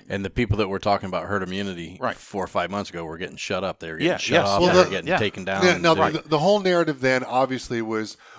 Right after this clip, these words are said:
Speaker 3: we wanna minimize damage. It was here. It's
Speaker 2: Right.
Speaker 3: not going away.
Speaker 2: Right.
Speaker 3: It is what it is. It, it's here.
Speaker 1: Right.
Speaker 3: We, we can't just shut down our borders, build walls, and
Speaker 2: Yeah.
Speaker 3: isolate everything and just say, "Well, we're gonna be the ones who don't get sick." That's not how this works.
Speaker 1: Right,
Speaker 2: Yeah.
Speaker 1: right,
Speaker 3: Like,
Speaker 1: right.
Speaker 3: but they were trying to not overwhelm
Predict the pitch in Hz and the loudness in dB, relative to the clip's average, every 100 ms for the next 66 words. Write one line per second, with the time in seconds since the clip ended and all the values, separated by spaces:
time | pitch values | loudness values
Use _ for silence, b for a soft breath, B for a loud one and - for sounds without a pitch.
0 | - 143 151 147 120 127 147 147 135 127 | -2 0 2 0 -2 2 4 4 4 2
1 | 113 - 110 95 85 135 156 156 - 190 | 2 -2 -4 -4 -4 -2 0 -2 0 0
2 | 120 82 - B - 95 170 170 180 165 | 0 -2 -18 B -4 4 6 6 4 0
3 | 151 135 127 123 117 B 110 85 147 156 | 2 2 4 4 2 B -6 -2 2 4
4 | 165 131 135 120 107 87 131 151 151 151 | 4 2 0 2 0 -2 -4 -2 -2 -4
5 | - - - 156 110 82 - - 95 151 | -8 -12 -4 -2 -2 -4 -16 -6 2 6
6 | 165 156 - 175 160 156 143 B B B | 6 6 2 2 2 2 0 B B B
7 | - 160 151 156 156 135 143 139 139 123 | 0 2 4 4 4 4 4 4 4 2
8 | 143 147 127 131 135 131 135 131 127 139 | 4 6 8 8 10 10 8 4 4 4
9 | 143 131 131 127 127 120 123 123 120 139 | 6 6 4 2 0 0 -2 -6 -4 -2
10 | 123 B B 165 165 151 208 180 165 151 | -2 B B 2 4 6 4 4 0 2
11 | 156 147 131 190 170 127 - 123 107 B | 0 0 2 2 2 -4 -2 -4 -4 B
12 | B - - 120 127 127 127 135 110 90 | B -16 -6 0 2 2 2 2 2 0
13 | 95 90 - - 131 - 139 170 170 147 | -2 -4 -6 -4 -2 0 4 6 6 2
14 | 139 147 139 135 143 151 151 - 135 135 | 2 0 -2 0 2 4 2 0 -2 0
15 | 139 123 120 120 | 0 2 4 2